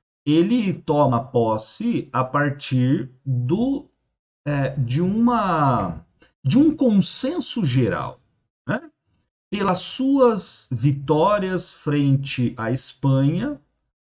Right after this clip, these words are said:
ou frente a Navarra e Castela, e sei lá, do jeito que você quiser, é, pelas suas vitórias frente a esse, ao país vizinho,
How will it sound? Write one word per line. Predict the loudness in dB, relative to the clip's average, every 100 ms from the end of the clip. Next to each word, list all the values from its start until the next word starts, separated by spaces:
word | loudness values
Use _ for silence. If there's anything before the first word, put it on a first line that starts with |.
| _ _
ou | -2 0 0
frente | -4 -6 -2 0 -2 -4 -8 -4 -4 -6
a | -6 -6 -4 -6
Navarra | -6 -6 -6 -4 -2 -2 -4 -6 -8
e | -10
Castela, | -12 -12 -12 -6 -2 -2 -4 -6 -8
e | -10 -16 -20
sei | -20 -14
lá, | -6 -2 -2
do | -4
jeito | -8 -10
que | -12
você | -12
quiser, | -12 -2 0 0 -4 -18 _ _
é, | -2 -2
pelas | 0 2 2 0
suas | -6 -4 -4 -2
vitórias | -4 -4 0 4 4 2 -2 -4 -8
frente | -4 -2 2 0 -2 -8 -8 -6
a | -6 -4
esse, | -4 -6 -8 -6 -6 -6 -10
ao | -6 -6
país | -4 -2 -2 -4 -2
vizinho, | 0 0 2 2 4 4 0 -4